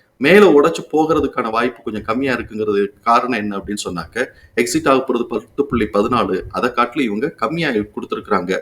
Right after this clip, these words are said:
அஹ், இது ஆவரேஜ் கம்மியா இருக்கிறதுனால மேல உடைச்சு போறதுக்கான வாய்ப்பு இருக்காது. அதனால ஆக்சுவல் ரிசல்ட் வர்ற வரைக்கும் கொஞ்சம் சைட்வேஸ்லயோ இல்லாட்டி வந்து ஒரு,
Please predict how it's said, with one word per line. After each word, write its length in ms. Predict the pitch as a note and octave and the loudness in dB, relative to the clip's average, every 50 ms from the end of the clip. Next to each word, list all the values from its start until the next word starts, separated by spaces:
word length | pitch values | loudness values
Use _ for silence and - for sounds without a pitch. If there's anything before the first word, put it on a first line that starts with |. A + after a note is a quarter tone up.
| - - | -4 -2
அஹ், 120 | - G#2 G2 | 0 0 2
இது 340 | G2 G2 - A2+ F#2+ F2 - - - - _ - - | 2 2 0 0 -2 -2 -6 -10 -20 -14 _ 6 8
ஆவரேஜ் 360 | C3 D3+ D#3 D3 C#3+ - - | 8 8 8 8 6 6 4
கம்மியா 280 | - A2+ A2+ B2+ C3 B2 | 0 0 0 2 0 2
இருக்கிறதுனால 720 | G2 A2 A#2+ B2+ - C#3+ B2 G#2+ F#2+ F2 E2+ F#2 - - - - _ _ _ | 2 2 0 2 2 2 2 2 0 -2 -2 -2 -2 -4 -6 -12 _ _ _
மேல 440 | - C3 D#3+ G#3 G#3+ G3 D#3 B2+ B2+ | 2 4 6 6 8 6 6 4 4
உடைச்சு 180 | - - - - - | 2 0 -2 -2 -2
போறதுக்கான 520 | B2 A2+ G#2+ G#2 G#2+ G2+ F2+ F#2+ D3 - | 0 0 0 -2 -4 -4 -6 -6 -4 -2
வாய்ப்பு 300 | A#2 A#2 B2 A#2+ - A2 | 0 0 0 0 0 -2
இருக்காது. 360 | G2+ F2+ - F#2 - - - - _ _ _ _ | -2 0 -2 -4 -4 -6 -10 -18 _ _ _ _
அதனால 240 | - A#2 C3 D3+ - - | 0 2 4 6 6 4
ஆக்சுவல் 300 | - - - D#3+ - C#3+ | 4 4 2 2 4 2
ரிசல்ட் 260 | C#3+ - C3+ C3 - A#2 A2 | 2 2 2 2 2 2 2
வர்ற 180 | A2 A2 D3 | 2 4 2
வரைக்கும் 460 | C3 A2 G2 G2 G2 - F#3 G3+ - - _ - | 2 4 2 2 0 0 0 0 -2 -4 _ -4
கொஞ்சம் 460 | A#2+ A#2+ A#2 A2 G2+ F#2 - - - _ - - | -2 0 2 2 2 0 -2 -8 -12 _ -4 0
சைட்வேஸ்லயோ 800 | B2+ C3 C#3 C#3+ C#3 B2+ A2+ G2+ - G2+ F#2+ G2+ G#2 A#2 C3 - - - | 2 2 4 4 4 2 2 0 -2 -2 0 2 2 2 2 -2 -8 -6
இல்லாட்டி 340 | - B2 B2 G#2+ G2 - C3 | -2 0 0 0 0 0 0
வந்து 400 | A#2 G2 - - D3 E3+ F3 C3 | -2 -2 -2 -2 -2 -2 0 0
ஒரு, 380 | A2 G#2+ G#2+ G#2 F#2 F2+ - | 2 2 4 2 2 0 -2